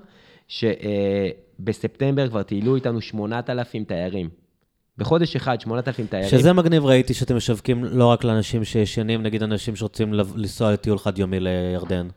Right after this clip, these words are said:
Speaker 1: פול. כי,
Speaker 2: כן.
Speaker 1: כי
Speaker 2: אני
Speaker 1: היופ-
Speaker 2: מלא פעמים חשבתי לנסוע, הבעיה שיוצאים באיזה שש בבוקר, אף פעם לא היה לי כוח
Speaker 1: אה,
Speaker 2: לקום.
Speaker 1: היום, בסדר,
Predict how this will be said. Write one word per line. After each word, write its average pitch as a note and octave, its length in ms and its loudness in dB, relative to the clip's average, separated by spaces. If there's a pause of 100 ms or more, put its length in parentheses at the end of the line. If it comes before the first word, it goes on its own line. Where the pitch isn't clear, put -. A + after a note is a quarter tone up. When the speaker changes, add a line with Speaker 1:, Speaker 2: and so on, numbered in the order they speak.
(160)
Speaker 1:
פול. B2+ 240 2 (480)
כי, - 320 0 (220)
Speaker 2:
כן. G2 220 0
Speaker 1:
כי A#2 140 2
Speaker 2:
אני B2 140 2
Speaker 1:
היופ- F#3 80 6
Speaker 2:
מלא D#3 140 6
פעמים E3 200 6
חשבתי A#2+ 360 2
לנסוע, G2+ 300 0
הבעיה A2 280 4
שיוצאים A2+ 380 0
באיזה G#2 160 2
שש G#2 220 0
בבוקר, G#2 460 -6
אף F#2 100 -10
פעם G#2+ 140 2
לא G#2+ 80 6
היה G#2 40 6
לי G2+ 80 4
כוח G#2+ 160 4
Speaker 1:
אה, - 60 -8
Speaker 2:
לקום. G#2+ 100 0
Speaker 1:
היום, G#2 300 0
בסדר, D3+ 360 0